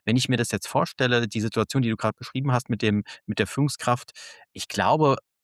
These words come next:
das war für den wahrscheinlich richtig, richtig anstrengend. Also, es hat ihn wahrscheinlich auch richtig Energie gekostet. Ähm, und i-, ich glaube, das, das,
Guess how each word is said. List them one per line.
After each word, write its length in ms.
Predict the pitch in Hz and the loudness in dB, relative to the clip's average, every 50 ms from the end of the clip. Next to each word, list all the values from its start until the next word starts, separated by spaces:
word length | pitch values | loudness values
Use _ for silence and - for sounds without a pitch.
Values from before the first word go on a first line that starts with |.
| _ - | _ -10
das 220 | - 107 - - - | -8 -6 -4 0 0
war 120 | 104 104 | 0 0
für 120 | - - 107 | 0 0 0
den 160 | 120 113 110 | 2 4 4
wahrscheinlich 560 | 107 104 - - 107 101 101 95 - 101 87 - | 4 2 2 0 0 0 0 -2 -4 -6 -4 -2
richtig, 420 | 110 104 - - - - - - | -2 -2 -2 -4 -8 -8 -8 -10
richtig 260 | - - - - - - | -14 -14 -12 -8 -8 -6
anstrengend. 540 | - - - - - - - - - - - _ - - - - - - | -6 -6 -8 -8 -10 -10 -10 -10 -10 -14 -20 _ -20 -20 -20 -16 -8 -4
Also, 160 | 110 101 107 | -2 0 0
es 100 | - - | 0 0
hat 120 | 127 - | 0 2
ihn 80 | 143 131 | 4 4
wahrscheinlich 400 | 117 110 - - 127 131 123 - | 4 4 2 2 2 2 0 -2
auch 120 | 107 - - | -4 -2 0
richtig 260 | 147 139 - - - | -2 -2 -2 -4 -2
Energie 320 | 123 107 107 101 - 160 151 | 0 0 0 0 0 0 2
gekostet. 640 | 151 135 - - - 180 - - - - - - - - - - - - _ - | 2 0 0 0 -2 -2 -2 -2 -8 -8 -8 -8 -14 -20 -20 -20 -20 -16 _ 0
Ähm, 360 | 113 113 113 107 110 110 117 - _ _ _ - | 2 4 4 6 4 2 2 -2 _ _ _ 0
und 260 | 120 113 113 110 - _ - - - _ _ _ _ _ _ _ _ _ _ - _ _ _ _ _ _ _ _ - - | 2 2 2 2 0 _ -18 -20 -20 _ _ _ _ _ _ _ _ _ _ -20 _ _ _ _ _ _ _ _ -14 -14
i-, 100 | - - | -14 -10
ich 160 | - 135 - - | -8 -8 -4 0
glaube, 300 | - 127 127 151 151 135 | 2 4 6 6 4 4
das, 260 | - 131 - - - - - - _ _ _ _ _ _ _ _ _ | 4 2 0 0 -6 -10 -12 -20 _ _ _ _ _ _ _ _ _
das, 320 | 131 - 123 - - - | -2 -2 0 0 0 -6